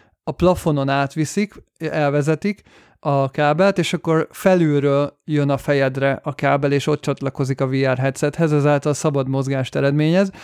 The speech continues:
és e-, ehhez kell ugye a hosszú kábel, és a nagy átviteli sebesség, és annyival tud többet ez a kábel, amit én vettem,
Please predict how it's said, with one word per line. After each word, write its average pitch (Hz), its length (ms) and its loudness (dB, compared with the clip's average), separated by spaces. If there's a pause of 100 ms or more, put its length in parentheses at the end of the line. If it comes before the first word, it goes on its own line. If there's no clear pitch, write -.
(160)
és - 160 -8
e-, 165 280 0
ehhez 147 340 2
kell 139 240 0
ugye 139 240 0
a 139 60 2
hosszú 143 420 -2
kábel, 151 500 0 (360)
és 151 220 0
a 156 60 0
nagy 147 360 2
átviteli 151 540 0
sebesség, 185 680 0 (220)
és - 100 -12
annyival 175 520 4
tud 156 220 0
többet 147 400 0
ez 143 260 -2
a 143 60 2
kábel, 143 380 0
amit 139 260 -2
én 143 180 -2
vettem, 160 560 0